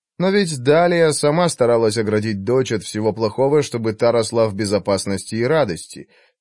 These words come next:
даже если для этого пришлось скормить некоторое количество нежеланных ухажёров демонам.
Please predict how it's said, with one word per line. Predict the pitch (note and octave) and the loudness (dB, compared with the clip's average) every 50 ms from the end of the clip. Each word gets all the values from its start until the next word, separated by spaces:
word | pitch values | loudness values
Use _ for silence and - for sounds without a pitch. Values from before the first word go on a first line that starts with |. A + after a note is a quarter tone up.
| _ _ - | _ _ -6
даже | A#2+ C3 C#3 B2 A2 G2+ G2+ | 0 2 2 2 2 2 0
если | F#2 F#2 F2 - F#2+ G2 | -2 -2 -2 -4 -4 -4
для | F2+ F#2 G2 G2 | -4 0 0 0
этого | G2+ G2+ - G#2+ G#2 G2 | 0 0 0 -4 -6 -6
пришлось | F2 G2+ G2 F#2+ - - F#2 F#2 - - | -4 -6 -6 -6 -6 -6 -6 -6 -6 -8
скормить | - - - F#2+ F2+ F2 F2 F#2+ G#2+ A2 - - | -10 -8 -6 -6 -6 -4 -4 -6 -6 -6 -6 -4
некоторое | D#3 D#3+ D3+ - B2 G2+ - A2 G#2+ G#2 | -4 -4 -2 -2 -2 -2 0 0 0 0
количество | - - G2+ G#2 G2+ G2+ - G#2 G2+ - G#2 G2+ | 0 0 -2 -2 -2 -2 -4 -8 -6 -4 -4 -2
нежеланных | G2+ G2+ G2+ G#2+ G2 F#2+ F#2 F#2 F#2 F#2 F2+ - | -2 -2 -2 -2 -2 -2 -2 -2 -4 -6 -6 -8
ухажёров | G#2 F2+ G#2 G2+ F#2 F#2+ F#2 F2 F2+ F2+ F2+ G2 | -8 -6 -6 -6 -4 -4 -4 -4 -4 -4 -6 -6
демонам. | G#2 A#2 A2+ E2 D#2 D#2 D#2 D#2+ - C#3 A#2+ | -6 -6 -6 -6 -8 -10 -12 -14 -14 -16 -18